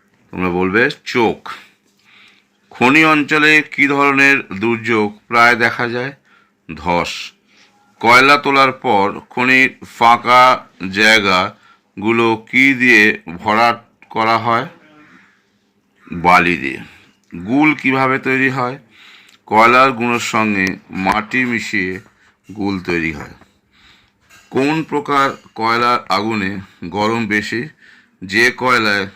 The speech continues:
কার্বনের পরিমাণ বেশি থাকে সেই প্রকার কয়লার আগুনে গরম বেশি।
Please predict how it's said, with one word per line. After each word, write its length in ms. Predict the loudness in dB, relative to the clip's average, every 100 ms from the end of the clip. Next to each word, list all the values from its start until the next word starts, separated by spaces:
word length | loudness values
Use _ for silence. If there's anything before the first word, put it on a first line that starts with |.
| -8
কার্বনের 640 | -2 -2 -4 -4 -2 -4 -6 -10
পরিমাণ 440 | -6 -4 -4 -6
বেশি 300 | -6 -6 -6
থাকে 420 | -8 -8 -6 -8 -10 _ _ _ _
সেই 320 | -2 2 2
প্রকার 480 | -2 -6 -4 -2 -4 -8 _
কয়লার 500 | -6 -4 -2 -2 -4 -6 -16 _ _ _ _ _ -20 -20 _ _ _ -12 -2
আগুনে 580 | -2 -2 -2 0 0 -4 -12 _ _ _ -20 _ _ _ _ _ _ _ _ _ _ -12
গরম 540 | -4 -2 -2 -4 -6 -14
বেশি। 460 | -6 -6 -6 -10